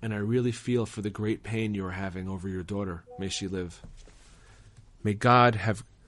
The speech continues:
compassion, and from heaven heal her quickly, in spite of the fact that you are using a doctor, all of whom together add up to nothing. Even so, God is good for everything, for all ailments and for all things.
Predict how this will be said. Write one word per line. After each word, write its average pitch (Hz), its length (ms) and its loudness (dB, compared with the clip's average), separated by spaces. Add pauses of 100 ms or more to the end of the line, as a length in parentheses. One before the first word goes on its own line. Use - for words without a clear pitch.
(220)
compassion, 107 760 -2 (720)
and 104 140 -2
from 110 160 -2
heaven 107 420 0
heal 135 300 4
her 117 100 2
quickly, - 520 10 (440)
in 107 60 -10
spite 131 360 4
of 110 100 0
the 107 80 -4
fact 101 340 -2
that - 120 -6
you 101 120 -2
are 101 60 -2
using 113 280 0
a 90 60 -4
doctor, 113 540 -2 (340)
all 127 180 4
of 113 100 0
whom 113 180 -2
together 107 420 -2
add 107 220 -4
up 98 140 -6
to 95 100 -8
nothing. 92 400 -6 (600)
Even 143 280 4
so, 117 340 0 (240)
God 131 240 2
is 120 100 0
good 135 220 4
for - 140 0
everything, 95 560 -4 (220)
for - 180 -4
all 127 280 2
ailments 117 500 -2
and 101 160 -10
for - 120 -8
all 110 200 -2
things. 95 560 -8